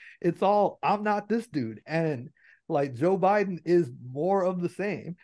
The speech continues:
You know, people bring up the Project twenty twenty-five thing, like, "Oh, well, you know, if we don't vote for Biden, Project twenty twenty-five, it's gonna be Project twenty twenty-nine if Biden finds his way into office." You know, that it's not gonna change anything until we get people that are actually willing to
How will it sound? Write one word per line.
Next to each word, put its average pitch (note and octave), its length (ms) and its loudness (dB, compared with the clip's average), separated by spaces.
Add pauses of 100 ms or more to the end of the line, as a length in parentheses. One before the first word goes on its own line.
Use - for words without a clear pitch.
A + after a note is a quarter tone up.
(140)
You - 100 -12
know, C3 100 -4
people E3 440 -2
bring D#3 300 -4
up F3 180 -2
the C#3 100 -8
Project D3+ 380 -2
twenty D#3+ 180 -6
twenty-five D3+ 600 -2
thing, D#3 200 -2
like, B2+ 180 0
"Oh, D3 160 0
well, A#2+ 140 -2
you A#2+ 60 -8
know, C3 80 -6
if C3 100 -10
we C#3+ 60 -10
don't B2 340 -6
vote C3 200 -6
for C3+ 100 -14
Biden, D3 480 -2
Project C#3 360 -4
twenty E3 160 -8
twenty-five, G3+ 460 -4
it's F#3+ 240 0
gonna G3+ 160 -2
be A3 80 -2
Project A3+ 380 0
twenty A#3+ 180 -6
twenty-nine A#3 640 0
if D3+ 220 -2 (360)
Biden F3+ 440 0
finds F#3 280 4
his F3 120 -2
way F3+ 220 0
into F3 180 0
office." B2+ 460 -2 (340)
You C#3 100 -6
know, D3+ 200 2 (120)
that D3 220 0
it's E3 240 0
not F3+ 260 0
gonna F3+ 180 2
change G3+ 340 -2
anything D#3 300 -4
until D#3 200 0
we D3+ 80 0
get D#3 160 -2
people D3 420 -2 (280)
that C#3+ 220 2
are C#3 140 0
actually E3 380 -2
willing E3+ 440 0
to C3 160 -10